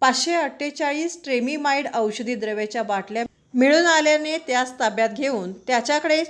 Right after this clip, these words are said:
चौकशी केली असता त्याने या औषधी द्रव्याच्या बाटल्या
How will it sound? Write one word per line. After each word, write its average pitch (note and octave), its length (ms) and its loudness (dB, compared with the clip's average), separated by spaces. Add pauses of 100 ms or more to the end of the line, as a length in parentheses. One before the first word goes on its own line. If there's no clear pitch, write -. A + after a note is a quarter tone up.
(160)
चौकशी A#3+ 440 -2
केली A3+ 320 0
असता A3+ 460 -2 (1200)
त्याने C#4 460 4
या D#4+ 180 4
औषधी C#4+ 400 0
द्रव्याच्या D4+ 600 0
बाटल्या A3 680 0